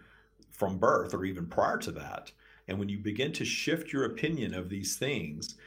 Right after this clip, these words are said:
just a little bit and, and start seeing them from a higher and higher perspective, you ease up on yourselves and you ease up on your past and you even ease up on, on, on the other players, the transgressors, if you will, that have crossed your paths.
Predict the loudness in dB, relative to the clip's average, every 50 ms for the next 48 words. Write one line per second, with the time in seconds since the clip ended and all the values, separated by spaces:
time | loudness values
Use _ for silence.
0 | -20 -20 -20 -20 _ -14 -6 0 2 4 4 4 4 4 4 4 2 2 0 0
1 | -2 -4 -4 -6 -10 -16 -18 -20 _ -16 -8 -6 -6 -6 -4 -4 -4 -2 -2 2
2 | 2 2 2 2 0 0 2 2 2 2 2 2 2 0 0 0 0 0 0 0
3 | 2 4 4 4 4 4 2 2 2 2 2 2 0 0 -2 -4 -4 2 2 2
4 | 2 2 -2 -6 -6 -6 -6 -12 -16 -18 _ -20 -20 -20 -20 -20 -20 _ _ -10
5 | -4 -2 0 0 0 0 0 2 4 4 6 4 4 4 0 0 0 -2 -4 -2
6 | -2 -2 -2 -2 -4 -6 -6 -6 -4 -4 -4 -4 -4 -4 -2 0 0 2 0 0
7 | 0 0 -2 0 -2 -2 -2 0 2 2 2 2 0 -2 -4 -4 -4 -4 -4 -2
8 | -2 0 -2 -2 -2 0 -2 -2 0 0 2 2 2 2 0 -2 -2 -2 -2 -4
9 | -4 -4 -4 -4 -2 -2 -2 -2 -2 -2 -2 -4 -6 -6 0 2 4 4 4 2
10 | 0 -4 -6 -8 -8 -4 -2 -2 -2 -2 -4 -2 0 0 0 0 0 -2 -4 -4
11 | -4 -6 -6 -6 -6 -6 -6 -6 -6 -6 -6 -6 -8 -8 -6 2 2 2 2 2
12 | 0 -4 -6 -4 0 0 2 2 2 0 -2 -4 -8 -10 -10